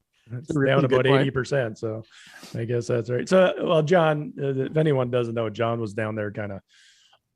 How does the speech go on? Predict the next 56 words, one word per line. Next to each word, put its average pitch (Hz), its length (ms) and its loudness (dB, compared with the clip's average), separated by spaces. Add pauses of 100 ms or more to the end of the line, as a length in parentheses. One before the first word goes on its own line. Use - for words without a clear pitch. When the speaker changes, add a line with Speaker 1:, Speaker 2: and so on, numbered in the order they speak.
(160)
Speaker 1:
doing 113 360 -2
the 117 180 -2
on-the-scene 120 580 -2
reporting 117 540 0
for 110 340 0
A 123 160 0
M 120 100 -2
eight 113 140 0
hundred 113 320 -2
and 104 240 -6
for 110 160 -2
himself, 107 500 -4
and, 104 280 -8 (400)
you 107 80 -8
know, 98 100 -4
we 107 140 -2
had 101 140 2
our 98 120 0
little 98 220 -4
chats 98 340 -4
on 98 160 -6
Twitter 104 360 -2
in 101 60 -6
the 101 60 -6
middle 101 280 -4
of 101 80 -6
the 104 80 -6
night. 107 160 -6 (460)
Uh, 135 320 4 (240)
so 151 140 -2
you 175 180 6
were 202 160 6
there 127 540 4 (120)
most, 127 280 -2 (100)
the 107 540 -8
vast 113 320 2
majority 110 420 0
of 95 140 -4
the 95 60 -6
time. 110 360 -4 (380)
Do 143 80 0
you, 160 400 4 (500)
and 143 160 -2
I'm 107 160 -4
probably 101 220 0
putting 101 220 -4
you 101 60 -8
on 92 100 -10
the 95 40 -8
spot 92 300 -6
when 95 100 -10
I 95 60 -8
ask 98 180 -8
you 101 60 -14
this 98 160 -10
question, 104 400 -10